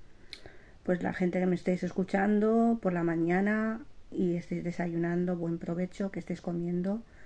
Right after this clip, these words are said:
a la hora del mediodía, buen provecho, que estéis, eh, merendando y me estéis escuchando, buen provecho, que estéis cenando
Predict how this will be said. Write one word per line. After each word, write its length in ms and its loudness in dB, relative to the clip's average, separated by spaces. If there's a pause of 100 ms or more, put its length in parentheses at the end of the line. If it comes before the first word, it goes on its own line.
(640)
a 120 0
la 100 0
hora 160 0
del 140 2
mediodía, 540 2
buen 220 0
provecho, 640 -2
que 100 -4
estéis, 500 -2
eh, 180 -6
merendando 640 2
y 40 0
me 120 2
estéis 240 -2
escuchando, 560 -2
buen 180 -2
provecho, 580 -2 (400)
que 120 -2
estéis 300 4
cenando 720 4